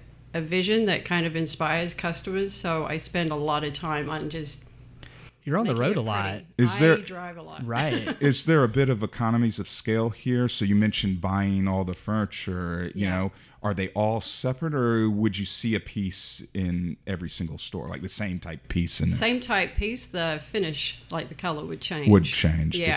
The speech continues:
Speaker 3: depending.
Speaker 1: Um,
Speaker 3: And that's
Speaker 1: I
Speaker 3: sort of catered to that market?
Speaker 1: It is, 'cause,
Speaker 2: Yeah.
Speaker 1: you know, Lake Norman, so you've got kinda lighter colors 'cause it's on the lake, and the same in Saint Simon's Islands 'cause it's more beachy. Up in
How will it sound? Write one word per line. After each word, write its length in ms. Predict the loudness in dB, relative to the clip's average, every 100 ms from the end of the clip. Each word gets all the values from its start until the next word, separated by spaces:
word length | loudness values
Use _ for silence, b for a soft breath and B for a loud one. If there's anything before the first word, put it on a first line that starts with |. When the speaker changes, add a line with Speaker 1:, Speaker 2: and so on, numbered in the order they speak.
| 2
Speaker 3:
depending. 120 | 0 -4 -8
Speaker 1:
Um, 480 | -2 0 0 -4 -8 -14 -4
Speaker 3:
And 100 | 0
that's 220 | 2 0
Speaker 1:
I 40 | -2
Speaker 3:
sort 220 | 0 0
of 80 | 0
catered 380 | -2 -2 -2 -2
to 160 | 0
that 200 | 0 0
market? 720 | 0 0 0 -2 -4 -6 -14 -6
Speaker 1:
It 120 | 0
is, 420 | 2 2 -2 -10 -6
'cause, 160 | 2
Speaker 2:
Yeah. 220 | 4 6 2 -2
Speaker 1:
you 180 | -2
know, 340 | 0 0 0 -4 -12 -20 -14
Lake 280 | -6 -4 -4
Norman, 420 | -4 -2 -2 -2
so 160 | -4 -6
you've 220 | -6 -4
got 240 | -6 -6 -6
kinda 240 | -6 -4
lighter 300 | -4 -4 -4
colors 380 | -6 -8 -8 -8
'cause 180 | -10 -12
it's 160 | -10
on 140 | -8 -6
the 80 | -6
lake, 320 | -6 -6 -6
and 120 | -8
the 60 | -8
same 300 | -8 -8 -6
in 100 | -8
Saint 240 | -10 -10
Simon's 360 | -10 -10 -10 -8
Islands 460 | -8 -8 -10 -14
'cause 140 | -16 -14
it's 100 | -12
more 140 | -10
beachy. 560 | -10 -10 -8 -10 -10 -14 B B B B
Up 200 | -8 -4
in 440 | -4 -4 -8 -12